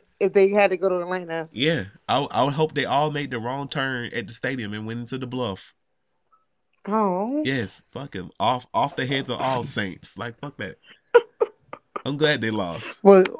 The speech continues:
Speaker 1: last Saint I liked was Darren Sharper, and he, you see what happened to him.
Speaker 2: Yeah, he, he raped, well, he raped, like, ten women. See, can't be
Speaker 1: Like, <laughs> seven to ten.
Speaker 2: See, you can't be, you can't be liking these Saints. They not Saints. They the, uh, it's like Pastor Troy's song, Vice Versa.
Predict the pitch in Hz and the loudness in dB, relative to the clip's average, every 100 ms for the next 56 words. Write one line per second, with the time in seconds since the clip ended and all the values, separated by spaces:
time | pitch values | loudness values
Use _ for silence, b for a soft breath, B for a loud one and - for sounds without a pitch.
0 | 349 277 - 185 180 202 - 214 196 190 | -14 -14 0 8 10 10 6 0 2 2
1 | 185 180 165 151 156 185 175 - 170 175 | 2 0 -2 -6 -2 -2 -4 0 0 2
2 | 165 151 143 156 151 185 180 160 156 160 | -4 -6 -8 -16 -10 -8 -8 -10 -16 -12
3 | - 180 170 170 160 147 160 127 123 160 | 0 4 6 4 2 -4 -4 0 4 6
4 | 107 95 - _ _ - - 147 139 139 | 4 -2 -12 _ _ -16 -4 -2 0 2
5 | 139 143 - 139 170 175 147 151 - - | 2 2 0 2 4 4 6 4 2 0
6 | 160 160 165 170 175 185 - - 151 160 | 0 2 2 0 -4 -8 -16 -8 -4 -2
7 | 165 - - - 165 247 214 196 - - | -4 -12 -8 0 2 8 8 8 2 2
8 | 240 247 202 - 208 202 226 254 294 294 | 6 6 4 6 8 8 8 6 6 2
9 | 196 208 214 - - - 131 151 139 - | 2 -4 -8 -16 -14 -2 0 0 -4 0
10 | 160 143 143 - 160 147 147 170 147 131 | 2 4 2 4 2 4 4 2 2 0
11 | 127 - 156 123 123 135 131 - 147 143 | 0 2 2 2 0 2 2 0 -2 0
12 | 104 127 120 127 285 B B 131 156 139 | 0 0 2 4 4 B B 2 4 4
13 | - 139 147 135 156 143 - 127 120 113 | 4 2 4 4 6 4 2 2 2 4
14 | 110 123 127 113 110 131 - 156 160 | 4 4 0 -2 0 0 0 -2 -2